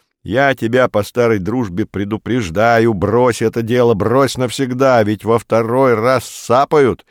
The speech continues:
шестью месяцами не отделаешься, а из института тебя вышибут немедленно и навсегда, понимаешь?» «Понимаю», говорю, «это я понимаю. Не понимаю только,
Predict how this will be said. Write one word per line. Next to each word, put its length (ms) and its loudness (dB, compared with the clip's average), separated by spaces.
шестью 600 -2
месяцами 640 -2
не 100 -2
отделаешься, 840 0
а 120 0
из 220 2
института 640 -2
тебя 340 2
вышибут 540 -2
немедленно 1040 0
и 100 -2
навсегда, 600 0
понимаешь?» 580 0
«Понимаю», 880 -4
говорю, 460 -10
«это 340 -10
я 220 0
понимаю. 800 -4
Не 180 0
понимаю 560 0
только, 680 -2